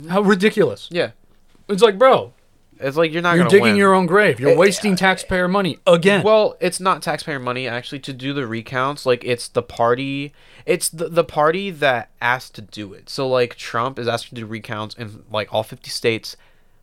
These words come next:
Speaker 2: That's three point five million dollars per state, you know, like, roughly. You're looking at, like, a hundred and sixty million dollars coming out of the Republicans' pockets. I'm totally down for that.
Speaker 1: He owes the I R S and Deutsche Bank more than a hundred and fifty mil.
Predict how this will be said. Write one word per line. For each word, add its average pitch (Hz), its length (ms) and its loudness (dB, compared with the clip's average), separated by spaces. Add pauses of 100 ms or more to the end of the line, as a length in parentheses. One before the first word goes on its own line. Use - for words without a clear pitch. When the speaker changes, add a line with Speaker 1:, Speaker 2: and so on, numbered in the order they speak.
Speaker 2:
That's 117 220 -4
three 120 240 -6
point 156 260 -6
five 147 260 0
million 143 300 -10
dollars 131 460 -4
per 123 240 -4
state, 120 560 -2
you 113 160 -10
know, 113 180 -4
like, 113 180 -4
roughly. 110 580 -2 (320)
You're 127 120 -2
looking 147 220 0
at, 131 100 0
like, 131 160 2
a 110 60 -4
hundred 135 340 -2
and 107 120 -4
sixty - 460 -10
million 117 500 -6
dollars 104 540 -4 (320)
coming 135 300 -10
out 120 180 0
of 120 80 -4
the 117 80 -4
Republicans' 104 520 -8
pockets. - 480 -14
I'm 127 120 -6
totally 117 360 -2
down 104 200 -8
for - 80 -16
that. 78 140 -8
Speaker 1:
He 220 240 -2
owes 185 840 2
the 139 160 2
I 143 220 2
R 135 180 4
S 135 260 0
and 127 200 -2
Deutsche 123 320 2
Bank 101 480 -8
more 131 340 2
than 127 140 0
a 110 60 -4
hundred 107 240 -6
and 104 80 -14
fifty 107 240 -12
mil. 98 240 -14